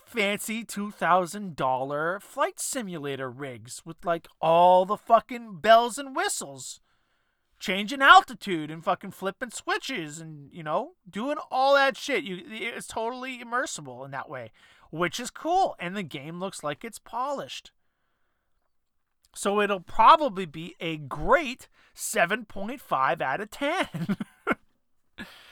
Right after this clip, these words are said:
You know, like, fun for the weekend, pretty cool, uh, something that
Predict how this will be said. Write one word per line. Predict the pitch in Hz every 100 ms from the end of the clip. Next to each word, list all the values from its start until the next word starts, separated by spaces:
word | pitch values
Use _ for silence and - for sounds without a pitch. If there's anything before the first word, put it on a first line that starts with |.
| - -
You | 240
know, | 247 285
like, | 269 226 - - _ _
fun | 381 381 370
for | 269 185
the | 190
weekend, | 254 311 - 285 277 277 - - _
pretty | - 320 339 285 233
cool, | - 226 220 220 220 - - -
uh, | 196 196
something | - 285 294 262
that | 254 254